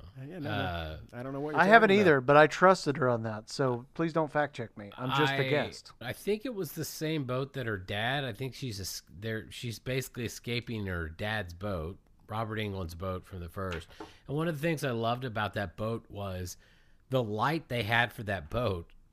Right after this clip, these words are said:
Speaker 2: was a stick <laughs> attached to the side of the boat with a lantern on it. It wasn't a flashlight. It wasn't a spotlight. It wasn't anything.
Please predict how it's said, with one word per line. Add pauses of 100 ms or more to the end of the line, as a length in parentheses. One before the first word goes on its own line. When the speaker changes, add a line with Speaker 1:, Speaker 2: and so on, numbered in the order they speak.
(140)
Speaker 2:
was
a
stick (520)
<laughs>
attached
to
the
side
of
the
boat (320)
with
a
lantern
on
it. (560)
It
wasn't (380)
a
flashlight.
It
wasn't
a
spotlight.
It
wasn't
anything.